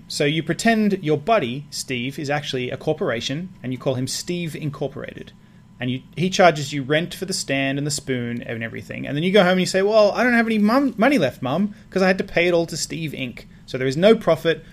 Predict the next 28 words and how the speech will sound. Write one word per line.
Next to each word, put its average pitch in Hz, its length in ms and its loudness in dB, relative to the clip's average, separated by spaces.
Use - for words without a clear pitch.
I 139 80 -2
can't 175 340 0
share 151 180 0
it 127 40 0
with 131 120 -6
my 127 80 -4
sister." - 440 -10
And 127 160 -2
then, 127 340 -4
um, 120 540 -4
the 139 120 -2
money 131 440 -2
isn't 180 220 4
really 135 180 -2
gone. 135 380 0
It's 135 460 -4
with 170 100 0
your 151 100 0
best 139 180 0
friend, 131 200 -2
and 123 80 -4
he 135 80 0
just 117 160 -8
gives 117 160 -6
you 117 100 -4
half 117 200 -4
of 113 100 -14
it. - 80 -12